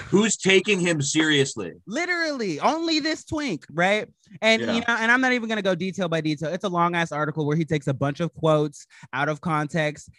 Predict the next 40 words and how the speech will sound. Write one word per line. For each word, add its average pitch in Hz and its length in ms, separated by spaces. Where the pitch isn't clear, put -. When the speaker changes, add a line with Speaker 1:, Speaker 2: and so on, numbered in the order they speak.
Speaker 2:
He 170 100
takes 185 300
quotes 160 340
that 147 180
other 151 220
people 165 260
said 147 280
and 135 120
sticks - 280
them 160 160
in 156 100
here, 151 240
so 151 160
it 131 120
seems 175 360
like 165 220
he 170 100
said 156 260
them 156 140
and 151 80
he 156 80
didn't 151 280
actually 151 280
say 139 240
them. 131 300
Um, 151 380
bunch 285 200
of 185 80
bullshit. 208 420
All 240 280
to 254 100
say 196 500
that 160 220
this 185 200
guy's 202 300
a 202 60
Nazi, 165 760
and 151 260
then, 147 220
like, 135 320